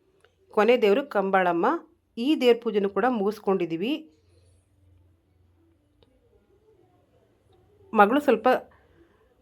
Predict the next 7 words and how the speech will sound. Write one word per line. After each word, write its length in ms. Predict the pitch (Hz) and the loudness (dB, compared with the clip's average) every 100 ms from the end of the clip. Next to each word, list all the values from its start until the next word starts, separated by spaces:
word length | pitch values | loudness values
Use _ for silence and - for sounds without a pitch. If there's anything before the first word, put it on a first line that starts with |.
| _ _ _ _ 196 | _ _ _ _ 0
ಗಲಾಟೆ 280 | 190 202 254 233 | 4 4 4 4
ಮಾಡ್ತಿದ್ಲು, 360 | 202 196 190 233 | 2 0 0 0
ಅದಕ್ಕೋಸ್ಕರ 500 | 220 240 202 208 185 302 277 _ _ _ _ _ - | 0 0 -2 0 0 0 -2 _ _ _ _ _ 4
ಅವಳಿಗೂ 240 | 208 226 240 | 4 4 2
ನೀರು 180 | 208 220 | 4 4
ಹಾಕ್ಸ್ದೆ. 360 | 196 - - 240 339 _ _ _ _ _ _ _ _ _ _ _ _ _ - 214 | 4 0 -4 -4 -4 _ _ _ _ _ _ _ _ _ _ _ _ _ -10 2
ಮನೇಲೇ 280 | 208 240 | 6 6